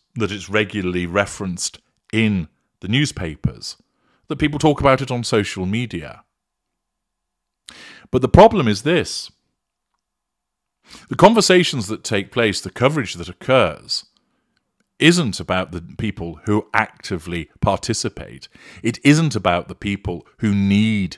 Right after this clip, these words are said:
the help of the Invictus Games. It's invariably about two people. The coverage is about Prince Harry and this one's wife.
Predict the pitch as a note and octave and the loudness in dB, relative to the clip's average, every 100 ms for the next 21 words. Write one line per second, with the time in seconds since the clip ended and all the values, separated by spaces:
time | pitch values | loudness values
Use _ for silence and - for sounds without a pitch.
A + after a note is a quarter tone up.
0 | _ F2 F2 F2+ E2 E2+ - _ G#2+ B2 | _ -14 -6 -6 -6 -12 -14 _ 0 0
1 | A2+ F2+ F2 E2 D2+ - D#2+ - - E2 | 0 -8 -6 -8 -10 -14 -14 -14 -16 -16
2 | D2+ D#2+ - _ _ _ _ _ A#2+ - | -16 -14 -16 _ _ _ _ _ -4 0
3 | B2 G#2 A2+ D#3 C3+ D#2 D#2 E2 G2 _ | 0 2 2 2 0 -6 -10 -14 -14 _
4 | _ - G#2+ A#2 A#2 F#2+ - - _ _ | _ -8 -2 0 0 -2 -10 -16 _ _
5 | _ _ - C3+ - C#3+ - - - _ | _ _ -10 -8 -6 -8 -10 -14 -18 _
6 | _ _ _ _ _ _ _ _ _ _ | _ _ _ _ _ _ _ _ _ _
7 | _ _ _ _ _ _ _ _ _ _ | _ _ _ _ _ _ _ _ _ _
8 | _ _ _ _ _ _ _ _ F#2 - | _ _ _ _ _ _ _ _ -2 4
9 | A2 D#2+ E2+ G2+ F#2 G2 G#2 - F#2+ - | 4 4 -2 -2 4 4 4 2 0 0
10 | G#2+ E2 E2+ F2 F#2+ - F#2+ F#2 A#2 B2+ | -2 0 -2 -4 -6 -6 -8 -8 -4 -4
11 | F2+ - | -4 -10